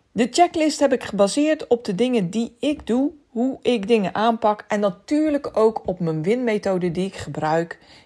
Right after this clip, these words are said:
in mijn bedrijf. De winmethode is een methode waarbij ik, ehm, mensen op maat help, hè, want ieder mens is anders, iedere situatie is anders, om datgene te doen waarbij ze het maximale uit zichzelf en hun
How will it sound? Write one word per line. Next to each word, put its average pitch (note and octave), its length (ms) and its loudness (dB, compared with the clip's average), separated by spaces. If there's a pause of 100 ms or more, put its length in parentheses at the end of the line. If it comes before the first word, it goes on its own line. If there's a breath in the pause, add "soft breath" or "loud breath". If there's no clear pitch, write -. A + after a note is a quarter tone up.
(160 soft breath)
in G3+ 200 6
mijn E3+ 120 0
bedrijf. - 520 -6
De E3+ 100 -14
winmethode G3+ 680 0 (280 loud breath)
is A3+ 180 -2
een G3 120 -2
methode F#3+ 560 0 (280 loud breath)
waarbij F#3 420 6
ik, E3 420 -6 (100)
ehm, D#3+ 580 -4 (320)
mensen A3+ 540 -2
op E3+ 200 -2
maat A#3 500 -2
help, D#3 440 0
hè, G3+ 160 -4
want G#3+ 160 -4
ieder D#3 220 -4
mens D3+ 260 0
is D#3 140 -4
anders, B3 300 4
iedere D#3+ 240 -4
situatie F3 640 -4
is F#3+ 160 -6
anders, F3+ 480 0 (480 loud breath)
om G3 380 6
datgene G3+ 640 2
te E3 140 -6
doen F3 320 0 (260 loud breath)
waarbij F#3 340 2
ze - 120 -4
het - 200 -6
maximale F#3 640 0
uit D#3+ 220 -6
zichzelf A3 560 -2
en A3+ 340 -2
hun F3 400 -2